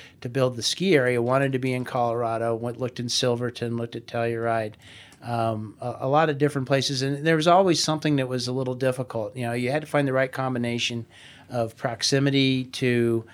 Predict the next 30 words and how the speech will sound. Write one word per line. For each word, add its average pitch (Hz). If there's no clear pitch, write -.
an 120
airport, 143
proximity 117
to 110
a, 110
a, 107
a 107
city, 139
you 120
know, 113
really 113
Denver 120
if 120
you're 113
gonna 120
be 120
in 117
Colorado. 120
Uh, 117
had 127
to 123
have 127
enough 117
snow, 135
had 123
to 117
have 117
n-, 120
enough 110
size, 135